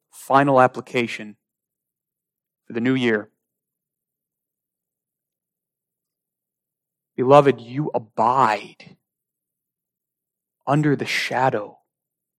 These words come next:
of the Almighty. His shadow looms over you.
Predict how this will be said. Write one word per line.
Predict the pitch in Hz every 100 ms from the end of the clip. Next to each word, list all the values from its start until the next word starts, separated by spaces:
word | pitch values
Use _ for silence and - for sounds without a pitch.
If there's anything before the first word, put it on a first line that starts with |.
| _ _ _
of | - 127
the | 147 139
Almighty. | 123 117 117 123 - 110 - _ _ _ _ _ _ _ _ _ _ _ _ _ _ _ _ _ _ _ _ _ _ _
His | - 202 220 202 -
shadow | - - - 175 180 160 120 107 _ _ _ _ _ _ _ _ _ _ _ _ _ _ _ -
looms | 147 156 170 220 269 285 277 247 220
over | 190 247 208 202
you. | 139 120